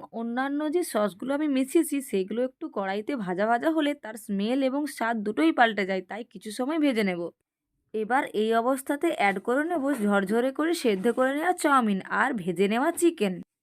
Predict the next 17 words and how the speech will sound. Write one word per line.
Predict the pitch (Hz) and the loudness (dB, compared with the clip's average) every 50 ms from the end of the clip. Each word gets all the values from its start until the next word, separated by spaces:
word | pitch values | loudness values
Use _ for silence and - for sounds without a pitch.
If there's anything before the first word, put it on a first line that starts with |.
| _ _ - | _ _ -8
আমি | 214 208 214 226 269 302 320 | -6 -4 -4 -4 -4 -2 0
এই | 339 330 | 2 2
রেসিপিতে | 269 220 208 - - 294 320 339 339 311 302 294 - | 4 2 0 0 -4 2 2 2 2 2 -2 -2 2
চাউ | - 220 185 190 226 | 2 4 4 4 2
সেদ্ধ | 208 - 247 240 208 202 262 254 | 0 -2 -4 -2 0 0 0 2
করার | 254 254 254 262 277 262 | 2 2 2 2 0 -2
সময়ও | - 269 262 277 294 302 | 0 0 0 0 0 0
নুন | 294 294 294 302 302 294 | 0 0 0 0 0 2
দিয়েছিলাম | 311 320 320 - 330 339 370 370 - | 2 2 2 2 4 2 2 2 0
এবং | 233 233 240 277 302 | -2 -2 -2 -2 -4
সবজিতেও | 269 - - 208 185 180 190 196 262 262 349 339 359 339 | -2 0 0 0 0 0 -2 -6 0 2 2 4 4 2
সবজির | - 240 214 196 185 190 233 247 240 | 0 0 0 0 0 -2 -4 -4 0
পরিমাণ | 254 269 277 285 294 302 302 | 0 0 2 2 0 -2 -2
মতো | 302 320 320 403 392 | -4 -2 -2 -2 -2
নুন | 381 359 339 302 277 | 0 0 0 0 2
দিয়েছিলাম, | 247 220 214 - 208 196 190 185 180 | 2 0 0 0 0 0 0 -2 -2
তাই | - 220 240 | -4 -4 -4